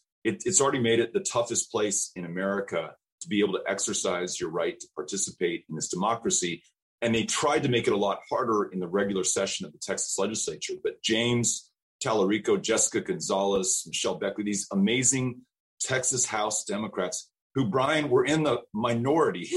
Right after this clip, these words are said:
<laughs> were able to stop it. And their ability to frustrate the Republicans' effort to clamp down on democracy in Texas purchased us some time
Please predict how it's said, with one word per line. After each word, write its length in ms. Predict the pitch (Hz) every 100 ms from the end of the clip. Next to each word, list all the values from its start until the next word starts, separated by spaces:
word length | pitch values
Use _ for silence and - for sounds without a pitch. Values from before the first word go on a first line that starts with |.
| 359 _ -
<laughs> 240 | - _
were 160 | - 143
able 300 | 135 156 160
to 80 | 131
stop 420 | - - 139 -
it. 180 | 69 - _ _ -
And 440 | 120 120 120 117 _
their 240 | 107 135 180
ability 720 | 135 117 127 120 110 104 - -
to 120 | 90 - -
frustrate 560 | 135 - - 113 107
the 80 | 95
Republicans' 680 | 98 - 104 - - 98 -
effort 460 | 95 - 92 92 - _ _ _ _ -
to 320 | 104 95 92
clamp 640 | - - 123 _ 120 123 -
down 480 | 107 95 98 98 95
on 80 | 90
democracy 500 | 90 92 98 - 95
in 80 | 82
Texas 600 | - 92 - 92 - - _ -
purchased 460 | 151 165 175 -
us 360 | - 107 104 -
some 200 | - 190
time 540 | - 113 110 110 110